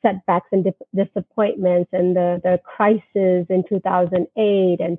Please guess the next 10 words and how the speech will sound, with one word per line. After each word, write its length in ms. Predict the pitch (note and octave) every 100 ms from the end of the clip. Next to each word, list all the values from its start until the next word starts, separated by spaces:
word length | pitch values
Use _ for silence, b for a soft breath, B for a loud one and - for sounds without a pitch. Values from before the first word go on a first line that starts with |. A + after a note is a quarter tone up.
| -
two 80 |
thousand 540 | F#3+ F3 E3+ E3 E3+ F3
one 600 | A3 A3 G3+ F#3 F3+ F3+
and 320 | F3 F3 E3+ _ -
pandemic, 800 | G#3+ F#3 F#3 A3+ G#3 F3 E3+ E3+
and 160 | F3 E3+
we've 160 | F3+ -
all 240 | G#3+ A3+ -
overcome 640 | F#3+ F3 F3 - C4 A3 -
it. 240 | F#3+ -